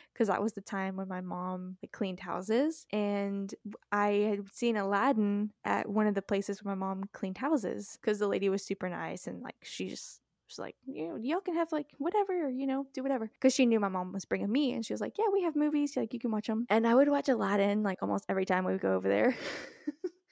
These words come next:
'Cause we didn't have it, and they also had this huge, like, oriental rug in one of their rooms, and so after I would watch Aladdin,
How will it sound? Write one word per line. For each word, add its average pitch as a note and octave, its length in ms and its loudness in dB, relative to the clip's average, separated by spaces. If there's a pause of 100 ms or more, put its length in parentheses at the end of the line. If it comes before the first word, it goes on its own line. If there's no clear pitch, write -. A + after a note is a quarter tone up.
(160)
'Cause C4 100 6
we C#4 140 8
didn't A#3+ 160 6
have F#3+ 280 0
it, C#4+ 220 6
and A3+ 200 4
they A3+ 100 4
also A3 240 0
had B3+ 220 0
this A3+ 160 4
huge, A3 720 0
like, G3 220 0
oriental G3+ 840 0
rug G3 480 4 (200)
in G#3 360 2
one G3 160 2
of F#3+ 60 -2
their F#3 140 2
rooms, G3 600 0
and A3 120 2
so G#3 340 2 (200)
after G#3 380 2
I G3 80 4
would G3 100 0
watch G3 220 -4
Aladdin, G3+ 640 0